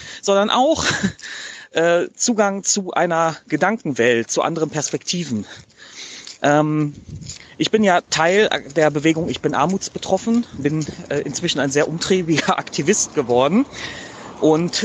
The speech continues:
äh, <laughs> werde im Zuge dessen in letzter Zeit sehr viel, äh, auch von JournalistInnen aufgesucht.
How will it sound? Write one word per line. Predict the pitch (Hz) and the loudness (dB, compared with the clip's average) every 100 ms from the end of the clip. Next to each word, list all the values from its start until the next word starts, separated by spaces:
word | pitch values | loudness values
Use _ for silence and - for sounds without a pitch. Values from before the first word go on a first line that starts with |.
| 156 | 0
äh, | 156 156 | 0 0
<laughs> | - - - - - - - - | -4 -4 -2 -4 -8 -16 -16 -6
werde | 139 170 196 | 2 2 2
im | 175 170 | 0 0
Zuge | 220 190 | 0 0
dessen | 190 196 226 | 0 0 0
in | 175 175 | 0 -2
letzter | 202 202 - | 0 0 2
Zeit | 190 151 | 0 4
sehr | 196 | 2
viel, | 233 233 226 247 226 - - - | 2 2 4 4 2 -4 -12 -2
äh, | 170 180 | 0 2
auch | - 185 | 0 0
von | - 196 | 0 0
JournalistInnen | 185 175 190 240 - 165 151 | 2 2 0 -2 -4 -2 0
aufgesucht. | 131 135 - 170 139 202 - - | 2 0 0 -4 -2 -2 -4 -8